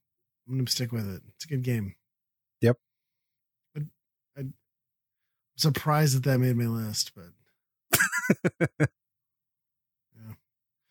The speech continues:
Speaker 1: I think
Speaker 2: Yeah, after
Speaker 1: ultimately it's
Speaker 2: last
Speaker 1: just the
Speaker 2: time.
Speaker 1: fact that I, I, I just didn't play much this year. Nothing new anyway. So.
Speaker 2: Yeah, I was trying to think of, like, all the Nintendo stuff, and I'm like,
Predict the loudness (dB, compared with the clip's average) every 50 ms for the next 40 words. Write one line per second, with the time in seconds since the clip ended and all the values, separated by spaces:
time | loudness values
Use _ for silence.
0 | _ _ _ _ 0 0 2 4 4 4 4 4 4 4 6 6 6 6 6 6
1 | 4 4 4 4 4 4 4 2 2 2 2 2 2 2 2 0 0 -2 -2 -4
2 | -8 -12 _ _ 0 0 2 2 2 2 2 2 4 4 4 4 2 0 0 2
3 | 2 2 4 4 2 2 0 0 -4 -4 -6 -4 -4 0 0 0 2 4 4 4
4 | 4 4 4 4 4 4 2 0 0 -2 -6 -8 -10 _ _ _ _ _ _ _
5 | _ _ _ _ _ _ _ _ _ _ -20 -20 -20 _ -20 -20 -20 _ _ _
6 | _ _ _ _ _ _ _ _ _ _ _ _ _ _ _ _ _ _ _ _
7 | _ _ 0 2 2 2 2 2 0 0 2 2 4 4 2 2 0 -2 -2 -2
8 | 0 0 0 2 2 2 2 4 4 2 2 2 2 4 2 2 2 2 2 0
9 | 2 0 0 0 -2 -2 0 2 4 4 4 4 2 2